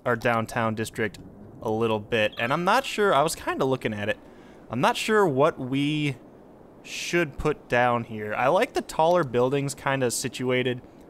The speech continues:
roughly in the same spot. This building is just massive, and it's gonna have to go somewhere. And I'm not sure where yet. I mean, we could,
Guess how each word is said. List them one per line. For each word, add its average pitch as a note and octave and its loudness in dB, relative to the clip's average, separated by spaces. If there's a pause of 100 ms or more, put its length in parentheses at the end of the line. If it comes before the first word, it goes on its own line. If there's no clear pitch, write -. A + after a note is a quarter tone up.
roughly A3 0
in E3 0
the E3 0
same D#3 -2
spot. C3+ 0 (640)
This G3 2
building C4 0
is B2 -2
just A#2+ -8
massive, A2 -2
and G#2+ -10
it's B2 -8
gonna F#3+ -6
have G3+ 0
to G3 -4
go E3 2
somewhere. G#2+ -4 (600)
And A#2 -12
I'm B2+ -6
not E3 -4
sure F#3+ 0
where A2 2
yet. G#2 -10
I B2 -6
mean, C3+ -6
we D3 -4
could, D#3+ -6